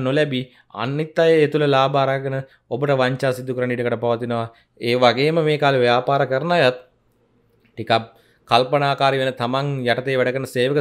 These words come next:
සේවිකාවන් තරමක් දුරට ඔය වංචා වලට වැරදි කරන්න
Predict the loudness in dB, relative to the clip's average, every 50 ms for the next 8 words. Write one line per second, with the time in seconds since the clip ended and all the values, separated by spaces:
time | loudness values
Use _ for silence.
0 | -2 -2 -4 -4 -4 -4 -2 -2 -2 0 -2 -4 -2 -2 -2 -2 -2 -4 -4 -4
1 | -6 -4 -2 -2 -2 -2 -4 -8 -20 _ _ _ 0 0 2 2 0 0 -2 -4
2 | -2 0 2 2 4 4 2 2 2 0 -2 -2 -6 _ _ _ -2 2 2 2
3 | 2 2 -2 -2 -2 -2 -2 -2 -2